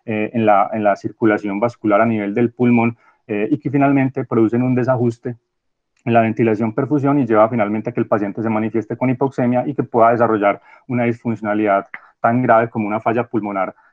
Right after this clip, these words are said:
eh, a través de un síndrome de dificultad respiratorio agudo en el paciente, pues, eh, politraumatizado. Y es importante también reconocer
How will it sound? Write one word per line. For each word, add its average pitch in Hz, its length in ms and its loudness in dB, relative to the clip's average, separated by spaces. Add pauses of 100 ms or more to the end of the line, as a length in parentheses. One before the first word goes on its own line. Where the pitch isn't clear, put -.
eh, 113 180 -2
a 104 100 0
través 104 260 -2
de 113 60 -6
un 117 60 -4
síndrome 113 360 -2
de 113 60 -4
dificultad 104 400 -6
respiratorio 107 800 -4
agudo 104 340 -2
en 110 60 -4
el 110 80 -6
paciente, 98 360 -8
pues, - 340 -4
eh, 117 120 -2
politraumatizado. 107 1080 0
Y 113 60 0
es 107 80 0
importante 139 460 0
también 127 260 0
reconocer 127 640 -2